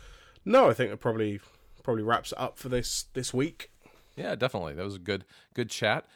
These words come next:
Speaker 2: Enjoy the rest of, uh, your weekend as well as Breath of the Wild. I, you've, you've also inspired me to probably crack that open today and have another go at it. I finally got off the Grand Plateau. That's how sad I am. Took me a while to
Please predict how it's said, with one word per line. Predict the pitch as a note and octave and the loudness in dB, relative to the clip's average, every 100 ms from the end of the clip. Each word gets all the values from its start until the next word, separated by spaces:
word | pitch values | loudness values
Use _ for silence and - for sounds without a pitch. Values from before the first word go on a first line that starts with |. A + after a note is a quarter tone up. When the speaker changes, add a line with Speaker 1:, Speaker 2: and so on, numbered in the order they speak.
| _ - | _ -4
Speaker 2:
Enjoy | A#2 G2 A2 A2 A2+ | -4 -2 0 2 2
the | G#2 | 2
rest | G2+ A2+ - | 0 -2 -4
of, | G#2 F#2 F#2+ | -4 -2 -2
uh, | F#2 | -2
your | F2+ F2+ | -2 -6
weekend | F#2 G2+ G2+ | -8 -6 -8
as | - F2+ | -6 -10
well | F2 F2+ A#2 A2 | -6 -4 -4 -4
as | D#2+ D#2 D#2+ F#2 - - _ _ _ | -6 -8 -10 -10 -12 -16 _ _ _
Breath | E2 - | -10 -8
of | |
the | D2 | -8
Wild. | E2 F#2 F2 G2 | -4 -2 -4 -6
I, | E2 | -6
you've, | F2+ F2 E2+ F2 - | -8 -12 -12 -14 -12
you've | F2+ E2 D#2 | -10 -10 -12
also | - F#2+ F2+ | -6 -6 -6
inspired | D#2+ - E2+ E2+ E2 | -10 -8 -6 -6 -6
me | |
to | D2 | -12
probably | - E2+ D#2 F2 D#2+ | -8 -8 -8 -12 -12
crack | - E2+ | -8 -8
that | F#2 E2 | -6 -8
open | D2 D2 | -10 -14
today | C2+ D2 D2 | -16 -12 -12
and | C#2+ D2+ - - _ _ F#2 - - | -12 -16 -20 -20 _ _ -20 -20 -2
have | - | -2
another | F#2 F2+ F2+ | 0 -2 -2
go | G2 F#2+ | 0 0
at | E2+ | 0
it. | |
I | F#2+ | 0
finally | C3+ C3+ G#2 | 0 0 2
got | G2+ | 2
off | G2 G#2 | 2 -2
the | E2 | -8
Grand | F#2 F#2 E2+ | -6 -6 -4
Plateau. | E2+ D#2+ F2 D2+ | -6 -6 -6 -4
That's | E2+ - | -6 -6
how | D#2+ | -8
sad | - D#2 D#2+ | -6 -6 -6
I | D2+ D2 | -8 -10
am. | C#2 D#2 - - _ | -12 -16 -20 -20 _
Took | G#2 - | -12 -6
me | F#2 | -6
a | D#2+ | -4
while | E2+ F2 D#2+ | -4 -4 -6
to | - D#2 D2+ | -8 -10 -10